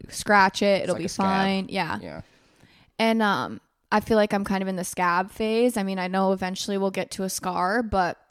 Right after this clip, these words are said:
Speaker 1: it, it is a lot. It's hard. And again, especially through the holidays, because
Speaker 2: Yeah.
Speaker 1: in general, that's the time that you see your family or you go home to see mom and dad. And when mom and dad's not there, like, it's a whole new world.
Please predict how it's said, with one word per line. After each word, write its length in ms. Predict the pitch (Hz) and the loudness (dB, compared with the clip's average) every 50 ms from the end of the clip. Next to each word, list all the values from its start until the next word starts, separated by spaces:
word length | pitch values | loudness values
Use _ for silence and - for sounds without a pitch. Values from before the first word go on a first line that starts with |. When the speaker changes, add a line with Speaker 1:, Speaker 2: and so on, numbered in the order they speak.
| - | -4
Speaker 1:
it, 160 | 214 220 220 - | -2 -2 -2 -2
it 120 | - 220 | -2 -2
is 120 | 220 226 226 | 0 0 0
a 60 | 214 | 0
lot. 400 | 196 165 156 156 175 214 220 - | 0 0 0 2 2 2 2 0
It's 140 | - - - | -4 -6 -4
hard. 480 | - 190 165 123 - 185 208 233 254 - - - - - - - - | -4 -2 0 0 2 2 0 0 -2 -6 -12 -18 -20 -20 -14 -8 -2
And 100 | 220 226 | 0 0
again, 240 | 220 226 269 285 233 | 2 4 4 4 2
especially 600 | 196 196 - 208 202 202 - - 202 196 196 202 | 2 0 0 0 -2 0 0 -2 0 2 2 0
through 180 | 208 - 202 185 | 0 -2 -2 -2
the 60 | 202 | 0
holidays, 500 | 202 254 294 294 214 165 110 - 196 - | 0 0 2 2 2 0 0 -2 -4 -6
because 720 | - 202 202 196 196 196 190 190 185 185 190 - - - - - - | -6 -8 -4 -2 0 0 2 2 0 -2 -4 -8 -12 -14 -14 -18 -20
Speaker 2:
Yeah. 200 | 151 160 160 - | -16 -16 -10 -4
Speaker 1:
in 160 | - 226 226 | 0 2 2
general, 320 | 214 240 247 240 214 190 180 | 4 4 4 4 4 4 4
that's 200 | 180 180 - - | 2 2 0 0
the 100 | - 208 | -4 -2
time 200 | - 214 190 185 | 0 0 0 0
that 80 | 170 160 | -2 -4
you 60 | 185 | -6
see 140 | - - 180 | -4 -2 -2
your 100 | 165 175 | -2 -2
family 460 | - 175 165 165 151 143 147 151 151 | -2 -2 -2 -2 -4 -4 -6 -4 -4
or 60 | 160 | -4
you 160 | 180 202 196 | -2 -2 0
go 120 | 202 208 202 | 2 2 2
home 180 | 196 202 196 196 | 2 0 -2 -4
to 40 | 196 | -6
see 140 | - 196 190 | -6 -4 -4
mom 180 | 190 180 175 170 | -2 -2 -4 -4
and 80 | 170 | -6
dad. 340 | 185 190 190 190 196 190 185 | -6 -6 -4 -4 -4 -6 -6
And 320 | 180 165 175 180 165 - | -6 -6 -8 -8 -8 -6
when 140 | - 190 190 | -4 -4 0
mom 180 | 190 190 190 196 | 0 0 0 0
and 80 | 196 | 0
dad's 260 | 196 190 185 180 190 190 | 0 0 0 0 0 -2
not 200 | 190 180 - 208 | -2 -2 -2 -2
there, 320 | 196 185 185 175 170 170 | -2 -2 -2 -2 -4 -4
like, 320 | 165 165 175 - _ - _ - | -4 -6 -8 -10 _ -20 _ -10
it's 160 | 202 202 - 202 | -8 -8 -4 -4
a 60 | 185 | -4
whole 140 | 190 190 185 | -2 -4 -4
new 140 | 185 180 | -4 -6
world. 480 | 175 170 175 185 180 175 151 143 151 - | -4 -2 0 2 2 2 2 0 -2 -6